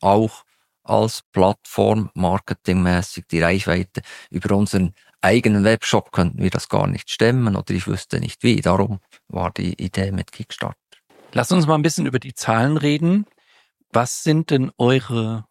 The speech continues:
Speaker 2: Umsatzziele für dieses sechsundzwanzig, siebenundzwanzig, achtundzwanzig? Ich weiß gar nicht, wie lange man heutzutage, ich bin da schon länger <laughs> draußen aus dem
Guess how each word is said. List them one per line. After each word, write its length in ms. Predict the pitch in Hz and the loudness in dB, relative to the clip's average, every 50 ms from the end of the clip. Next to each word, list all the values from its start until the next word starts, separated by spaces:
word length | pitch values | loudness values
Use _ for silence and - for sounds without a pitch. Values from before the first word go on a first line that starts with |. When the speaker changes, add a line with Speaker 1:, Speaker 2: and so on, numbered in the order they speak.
| _ _ _ _ _ _ | _ _ _ _ _ _
Speaker 2:
Umsatzziele 2250 | - 131 139 156 156 160 151 131 123 110 107 - - - - - - - - - _ _ _ _ _ _ _ _ _ - - - - 131 123 123 135 131 135 135 135 143 156 156 _ _ _ _ _ _ _ _ _ | 0 2 2 4 2 2 2 2 2 0 0 -2 -10 -14 -14 -12 -14 -14 -18 -20 _ _ _ _ _ _ _ _ _ -16 -8 -2 0 0 2 2 2 4 4 4 4 2 -2 -4 _ _ _ _ _ _ _ _ _
für 220 | - - - 123 107 | -6 -2 0 0 0
dieses 720 | 110 113 127 147 139 143 147 139 - - - - - _ _ _ _ | 0 0 0 0 0 0 0 -2 -2 -6 -14 -18 -20 _ _ _ _
sechsundzwanzig, 1300 | - - 110 110 - - - 151 143 139 - - 135 131 135 139 - - - 131 127 - _ - _ _ _ | -6 -2 -2 -2 -2 0 0 0 0 0 0 0 0 0 0 -2 -4 -2 -2 -4 -4 -4 _ -20 _ _ _
siebenundzwanzig, 800 | - - 131 127 127 127 127 120 - 123 117 113 113 113 - - | -10 -6 -2 0 0 0 0 0 0 0 0 0 0 -2 -4 -4
achtundzwanzig? 540 | - - - 135 117 127 127 123 120 113 | -6 -2 -2 -2 0 0 0 -2 -2 -4
Ich 60 | - 120 | -2 0
weiß 180 | 113 113 - - | -2 -2 -2 -2
gar 120 | 123 120 | 0 0
nicht, 240 | 117 120 117 - _ _ _ _ _ _ _ _ - | 0 0 -2 -4 _ _ _ _ _ _ _ _ -4
wie 160 | - 104 113 | -2 0 2
lange 240 | 117 113 120 135 131 | 2 2 2 2 2
man 340 | 123 120 117 120 120 117 110 _ _ _ _ _ - | 2 2 2 0 -2 -2 -4 _ _ _ _ _ -6
heutzutage, 840 | - - 107 113 - - - 135 117 - - 117 113 113 117 117 123 120 | 0 2 2 2 2 -2 -6 -6 -6 -4 -2 0 2 2 2 2 0 -2
ich 160 | 110 - - | -2 -4 -6
bin 180 | - 107 107 | -4 -4 -2
da 80 | 110 110 | -2 -4
schon 360 | 104 - 113 107 107 104 104 | -4 -4 -4 -2 -2 -2 -2
länger 300 | 104 110 113 120 120 113 | -2 -2 0 0 0 -2
<laughs> 20 | 104 | -2
draußen 580 | - - 117 107 - - 147 - - - - | -2 -2 -2 0 0 0 -2 -2 -2 -2 -2
aus 200 | 117 - - - | -2 -2 -2 -4
dem 260 | - 131 107 110 110 | -4 -2 -2 -2 -4